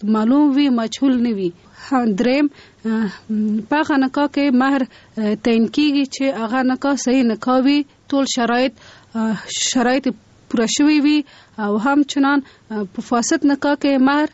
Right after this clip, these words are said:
صحت نه لري. او څلورم، هغه مال چې د مهر په توګه ټاکل کیږي باید د تسلیم دهي قابلیت ولري. پنځم دا چې مهر باید د حد اقل،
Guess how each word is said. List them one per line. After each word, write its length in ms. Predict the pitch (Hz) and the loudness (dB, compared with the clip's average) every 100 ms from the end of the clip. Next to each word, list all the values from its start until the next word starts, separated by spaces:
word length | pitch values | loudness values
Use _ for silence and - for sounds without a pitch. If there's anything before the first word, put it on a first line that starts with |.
| _ | _
صحت 440 | - 240 233 269 - | -8 -4 -2 -4 -2
نه 60 | |
لري. 300 | 190 185 190 185 - - - | -2 0 -4 -4 -18 -18 -8
او 120 | 202 | -6
څلورم، 600 | 175 240 233 262 311 285 | -2 0 2 2 0 -2
هغه 220 | 269 277 | -2 2
مال 220 | 262 277 | 2 2
چې 140 | 285 254 | 0 -4
د 200 | 220 208 | -4 -4
مهر 300 | 226 285 262 | -2 0 -2
په 160 | - | -6
توګه 340 | - 254 214 190 - - - - | -4 -2 -2 -4 -10 -20 -10 -4
ټاکل 300 | 214 226 220 | -2 0 0
کیږي 320 | 302 302 294 | 2 2 0
باید 320 | 214 277 269 | 0 0 0
د 80 | 220 214 | -4 -6
تسلیم 420 | 226 220 214 214 | -8 -6 -6 -4
دهي 240 | 196 254 | 0 0
قابلیت 560 | 330 - 220 233 285 277 | 0 -2 -2 0 0 0
ولري. 400 | 214 202 202 185 - - _ - | -2 0 0 -2 -4 -20 _ -2
پنځم 360 | 240 214 294 277 | 0 2 2 2
دا 140 | 294 | 0
چې 260 | 302 311 277 | 0 0 2
مهر 280 | 262 277 | 0 0
باید 380 | 277 277 277 262 | 0 0 2 0
د 180 | 220 226 214 - _ - | 0 -2 -4 -20 _ -4
حد 240 | 285 269 | -2 0
اقل، 420 | 240 - 302 269 | -2 -2 -2 -2